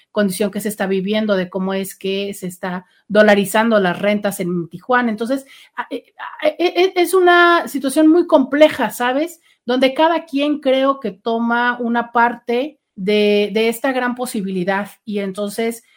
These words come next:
así como hay personas que precisamente vienen de Estados Unidos al servicio médico, porque es un servicio médico de mucha calidad, ¿sabes? En, en lo que damos acá en México, en todas nuestras especialidades,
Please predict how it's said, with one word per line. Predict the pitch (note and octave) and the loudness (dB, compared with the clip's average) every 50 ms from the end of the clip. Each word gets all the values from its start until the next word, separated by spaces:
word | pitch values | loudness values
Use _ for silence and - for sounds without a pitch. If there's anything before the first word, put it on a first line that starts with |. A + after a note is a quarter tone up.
| _ _ _ _ | _ _ _ _
así | - A3 A3+ - C4+ B3+ | -6 -6 -2 -2 -2 0
como | - C4 B3 A#3+ A#3 A3+ A3+ A3 A3 A3 G#3+ | 2 2 2 4 4 4 4 4 4 4 4
hay | A3 A3 | 2 0
personas | A3 B3 B3 A#3+ - B3+ A#3+ A#3+ A#3+ - | 0 -2 -4 -2 -2 -2 -2 -4 -4 -6
que | - G#3 G3 F#3+ F3+ - | -6 -6 -6 -6 -6 -8
precisamente | G3+ G3 F#3 - B3+ A#3+ - C4 A#3+ A#3 A#3 B3 A#3 B3 A3+ | -8 -6 -6 -6 -6 -6 -4 -2 -2 0 -2 -2 -2 -4 -4
vienen | G3 G#3 G#3 G#3+ A3 A3 A3+ A#3 | -4 -4 -4 -2 -2 -2 -4 -4
de | G#3+ G3 | -4 -6
Estados | F#3 - - G#3 A3+ A#3+ A#3 - | -6 -6 -4 -2 -2 -2 -2 -4
Unidos | G3+ G3+ G3+ G#3 A3+ A3 A3 | -6 -4 -4 -4 -4 -4 -6
al | G#3+ F#3+ | -8 -8
servicio | - G3 F3+ F#3+ G3 - A#3+ G#3 | -6 -8 -8 -8 -8 -6 -6 -4
médico, | G#3 G3+ G#3 G#3 G#3+ G#3 G#3 - A#3 A#3 A#3 - _ _ _ _ | -4 -2 -2 -4 -4 -6 -4 -4 -4 -4 -4 -8 _ _ _ _
porque | - G#3+ G#3 - A#3 | -12 -8 -6 -4 -4
es | A3+ C4+ | -2 -4
un | B3 | -4
servicio | B3 C4 A#3+ A#3 A#3 A3+ - A#3+ | -2 -2 -2 -4 -4 -4 -4 -4
médico | A3+ A3 A3+ A#3 A3+ A3+ A#3+ | -2 -2 -4 -4 -4 -4 -4
de | G#3 G3 | -2 -2
mucha | F#3+ G3 G3+ A3 C#4 D4+ - - C#4+ D4 | -2 -2 0 -2 -2 -2 -2 -4 -6 -4
calidad, | - A#3+ G#3+ G3 F#3 F#3 E3+ F#3+ G3 G#3 C4+ C4+ - _ _ _ _ _ _ _ _ | -4 -4 -4 -2 -2 -2 -2 -2 0 0 -2 -4 -6 _ _ _ _ _ _ _ _
¿sabes? | - - G#3 F#3 F#3+ G#3 A3+ B3 B3 - - | -10 -4 -2 -2 0 0 0 -2 -4 -6 -8
En, | - G3 F#3+ F3+ F3+ - _ | -6 -4 -4 -4 -6 -10 _
en | - F#3 E3+ F3 F3 F3 F3 F3 E3+ E3+ F3 E3+ E3 - _ _ | -10 -8 -6 -4 -4 -4 -4 -6 -6 -6 -8 -10 -12 -14 _ _
lo | - G3 F3+ F3+ F3+ F3 F3+ | -6 -4 -4 -4 -4 -6 -6
que | - F3 | -6 -6
damos | F3+ F3+ F#3+ A3 A#3+ A#3 | -4 -4 -4 -4 -4 -4
acá | A3 F3 - F#3+ F3+ F#3 | -6 -6 -4 -4 -2 -2
en | F#3+ G3 | -2 -2
México, | F#3 F3+ F3+ - G3 F#3 - A#3 C4 D#4 - - _ _ _ - | -2 -4 -4 -6 -10 -6 -2 -2 -2 -2 -4 -10 _ _ _ 0
en | G#3 G3+ G#3+ G#3 G#3+ | 2 4 4 4 6
todas | B3+ B3+ C#4 D4 C#4 | 6 6 6 6 4
nuestras | C4+ A#3 G#3+ G#3+ - G3 F#3 G3+ | 4 0 -2 -2 -4 -6 -6 -6
especialidades, | F3+ - G3 F#3 - G3 F#3 F3+ F3 F#3 F#3 G3+ A#3 C#4 C4+ | -10 -8 -8 -6 -4 -2 -2 0 0 0 0 0 0 -2 -2